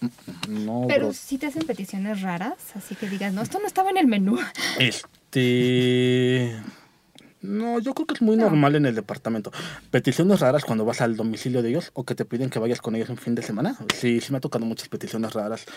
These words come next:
Speaker 2: ¿Aguantas todo un fin de semana con estas personas?
Speaker 1: Sí.
Speaker 2: Si te tratan bien, bueno.
Speaker 1: Sí, me tratan bien, sí, pero sé también con quiénes. Ahí puedo tener la libertad yo de decir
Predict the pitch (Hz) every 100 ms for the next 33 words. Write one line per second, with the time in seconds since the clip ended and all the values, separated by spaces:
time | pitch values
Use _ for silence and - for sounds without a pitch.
0 | - 254 240 277 285 320 302 285 277 254
1 | 262 214 202 247 240 208 220 247 240 285
2 | - - - - - 123 120 - - 196
3 | 180 220 - - 226 330 330 339 427 427
4 | 381 262 214 196 220 170 - - 147 131
5 | 139 139 107 104 - 139 147 196 - 135
6 | 127 127 110 123 107 - - 127 139 143
7 | 135 _ _ _ 139 131 131 117 120 120
8 | 113 107 - 113 117 117 117 110 104 101
9 | - 120